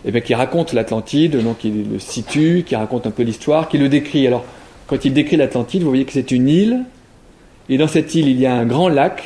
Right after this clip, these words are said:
et dans ce lac, il y a encore une île. Vous voyez, il y a une sorte, c'est une structure géométrique qui est exactement la structure géométrique,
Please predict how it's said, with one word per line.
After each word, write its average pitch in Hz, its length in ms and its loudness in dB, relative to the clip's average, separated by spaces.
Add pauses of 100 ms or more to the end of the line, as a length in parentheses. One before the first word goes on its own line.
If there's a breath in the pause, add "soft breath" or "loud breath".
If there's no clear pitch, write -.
(100)
et 135 60 0
dans 139 140 0
ce 143 120 -4
lac, 143 280 2
il 127 80 -2
y 127 40 2
a 123 120 2
encore 190 260 2
une 170 160 6
île. 175 200 4 (100)
Vous - 600 -20
voyez, 165 160 4
il 185 40 4
y - 20 6
a 156 40 4
une 151 80 -2
sorte, 175 180 -2 (380 soft breath)
c'est - 160 -4
une 175 100 2
structure 185 380 0
géométrique 185 800 2 (180 loud breath)
qui 160 120 2
est 151 120 6
exactement 180 480 2
la 175 100 2
structure 151 400 -2
géométrique, 165 800 0